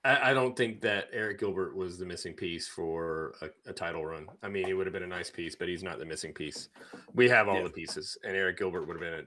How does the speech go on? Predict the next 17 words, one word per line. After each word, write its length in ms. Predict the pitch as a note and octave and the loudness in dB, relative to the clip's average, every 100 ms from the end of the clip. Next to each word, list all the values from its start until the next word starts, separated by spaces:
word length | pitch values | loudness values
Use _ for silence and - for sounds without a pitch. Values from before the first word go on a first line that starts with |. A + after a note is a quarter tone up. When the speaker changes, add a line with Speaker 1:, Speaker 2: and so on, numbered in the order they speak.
| E2 | -10
Speaker 1:
a, 40 | |
a 20 | E2 | -8
nice 240 | E2+ E2 | -6 -6
cherry 220 | - E2 | -2 -2
on 140 | D#2 D2 | -2 -2
top, 320 | D#2+ D2 - | -2 -2 -4
but 280 | E2 D#2 - - | -6 -6 -8 -12
we've 220 | E2+ E2 | -10 -10
got 220 | F#2 E2 - | -6 -6 -8
the 60 | |
pieces, 520 | D#2+ D2+ - D2+ - - - | -12 -12 -10 -10 -10 -12 -10
and 200 | D#2 D#2+ | -12 -10
we 80 | D#2 | -10
just, 300 | D#2+ - - _ _ - - - - - | -8 -8 -12 _ _ -20 -20 -20 -18 -12
we've 120 | D2+ | -2
gotta 680 | F#2+ F#2 F#2 F2+ F2+ F2+ E2+ - _ _ - | 2 4 2 2 0 0 -2 -8 _ _ -6
execute 520 | G2 - - B2 C3+ | -4 -2 0 2 0